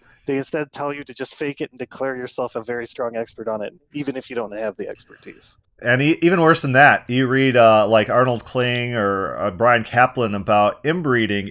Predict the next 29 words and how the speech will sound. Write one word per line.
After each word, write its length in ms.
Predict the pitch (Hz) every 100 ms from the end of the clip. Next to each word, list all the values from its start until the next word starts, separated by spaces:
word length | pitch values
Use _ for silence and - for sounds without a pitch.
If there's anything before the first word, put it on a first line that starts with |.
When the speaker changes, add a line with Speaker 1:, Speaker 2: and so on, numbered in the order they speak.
| -
Speaker 2:
in 120 | 104
a 60 | 101
lot 220 | 107 113
of 120 | 98
these 340 | 104 98 95
prestigious 560 | - 113 - 127 110 101
programs. 640 | - 120 120 95 92 92
So 160 | - 117
in 120 | 113 -
economics, 800 | 147 147 127 170 101 92 - - - - _ -
um, 300 | 117 120 117
if 160 | 131 151
you're 100 | 139
not 160 | 175
a 40 | 147
Keynesian, 680 | - 160 202 175 113 92 95
the 80 | 104
Keynesians, 760 | 156 165 175 147 151 143 127
they, 160 | 131 123
they, 260 | 117 120 - _ -
they 140 | 131
put 240 | 127 - 139
out 160 | 131
all 100 | 123
these 180 | 123 117
graduates 720 | - 117 120 123 117 117 117
and 100 | 95
they 60 | 104
send 440 | - 127 123 120